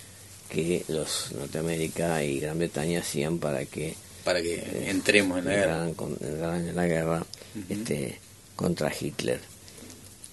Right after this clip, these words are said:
Speaker 1: Entonces, eh, corrían muchas versiones de que los aliados triunfantes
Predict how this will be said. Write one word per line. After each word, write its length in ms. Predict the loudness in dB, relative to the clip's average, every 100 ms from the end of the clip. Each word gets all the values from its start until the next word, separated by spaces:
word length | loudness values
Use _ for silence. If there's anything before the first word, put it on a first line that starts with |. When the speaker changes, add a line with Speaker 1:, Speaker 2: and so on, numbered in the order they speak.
| -4
Speaker 1:
Entonces, 840 | 2 6 8 10 10 10 0 -4 -14 -20 -20 -20 -20 -20 -20 -20 -14 0
eh, 960 | 4 4 6 4 4 4 2 0 -2 4
corrían 420 | 6 10 12 12
muchas 300 | 10 10 12
versiones 800 | 12 12 12 12 12 8 4 0
de 160 | 0
que 140 | 2 4
los 200 | 4 8
aliados 360 | 12 12 12
triunfantes 760 | 8 6 8 8 8 6 4